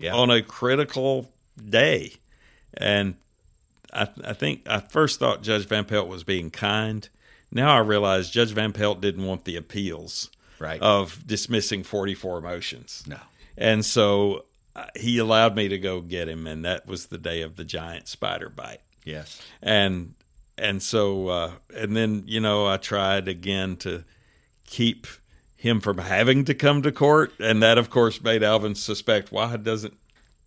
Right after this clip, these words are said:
Speaker 2: he want me in court?" And
Speaker 1: Right.
Speaker 2: so he showed up on time dutifully when he thought I didn't want him there.
Speaker 1: You know, the thing about this book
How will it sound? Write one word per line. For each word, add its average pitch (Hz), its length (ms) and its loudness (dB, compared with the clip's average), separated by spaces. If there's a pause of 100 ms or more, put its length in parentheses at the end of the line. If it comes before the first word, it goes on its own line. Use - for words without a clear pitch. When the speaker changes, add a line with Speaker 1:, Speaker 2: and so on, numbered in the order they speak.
Speaker 2:
he 113 160 -8
want 110 260 -6
me 127 180 0
in 123 120 0
court?" 127 420 2
And 120 100 -4
Speaker 1:
Right. 117 60 -6
Speaker 2:
so 139 240 6
he 139 300 2 (140)
showed 160 340 4
up 165 180 0
on 160 220 0
time 170 380 2
dutifully 135 540 0
when 117 160 0
he 117 80 0
thought 113 280 2
I 107 100 2
didn't 104 260 -2
want 117 200 -4
him 87 140 -10
there. 80 220 -10 (320)
Speaker 1:
You 123 60 -8
know, 127 100 -2
the 95 140 -8
thing 127 500 -6 (400)
about 95 440 -6
this 85 180 -10
book - 360 -8